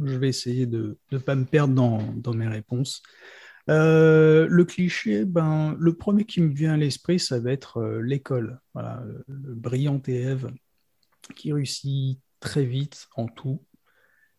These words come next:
Euh, j'avais ce cliché-là, euh, et c'est quelque chose sur lequel je suis, je suis assez revenu,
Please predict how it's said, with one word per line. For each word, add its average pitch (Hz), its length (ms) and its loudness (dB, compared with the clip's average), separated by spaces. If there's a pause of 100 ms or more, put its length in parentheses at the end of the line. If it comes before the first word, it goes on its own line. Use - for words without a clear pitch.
(240)
Euh, 113 680 -6
j'avais 151 380 4
ce - 80 -2
cliché-là, 151 800 2 (1700)
euh, 117 640 -6 (1000)
et 160 60 0
c'est 143 140 0
quelque 151 260 0
chose 180 200 -4
sur - 220 -4
lequel 131 360 0
je - 80 -10
suis, 117 640 -6
je 113 60 -12
suis - 140 -6
assez 127 260 -4
revenu, 120 500 0